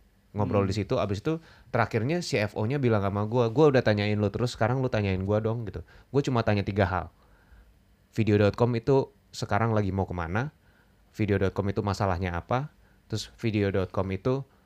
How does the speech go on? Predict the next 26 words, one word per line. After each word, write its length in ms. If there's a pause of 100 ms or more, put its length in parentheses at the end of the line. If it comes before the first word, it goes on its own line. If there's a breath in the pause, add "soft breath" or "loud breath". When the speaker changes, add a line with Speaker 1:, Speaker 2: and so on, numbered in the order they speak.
(220 soft breath)
Speaker 1:
eh, 640
mau 240
dijadiin 480
kayak 220
gim-, 240 (340)
eh, 160
s-, 160 (800)
mau 160
dijadiin 400
kayak 160
gimana 560
ke 80
depannya? 480 (160)
Speaker 2:
Hmm. 480
Speaker 1:
Setelah 400
dia 160
jawab 320
se-, 320
semuanya, 560
abis 80
itu 80
gue 160
bilang, 240
"Udah, 240
udah 160
selesai 320